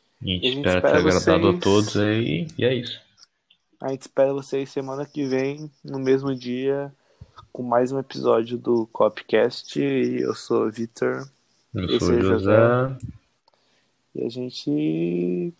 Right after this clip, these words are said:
Speaker 2: bom, fiquem bem, se cuidem. A gente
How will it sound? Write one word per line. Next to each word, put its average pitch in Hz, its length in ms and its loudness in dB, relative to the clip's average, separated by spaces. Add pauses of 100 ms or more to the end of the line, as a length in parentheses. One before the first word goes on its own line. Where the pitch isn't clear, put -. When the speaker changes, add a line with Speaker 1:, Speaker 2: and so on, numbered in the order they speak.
(240)
Speaker 2:
bom, 160 320 2 (260)
fiquem 190 300 2
bem, 156 240 4 (240)
se 135 140 -4
cuidem. 156 640 0
A 143 40 -6
gente 151 720 -4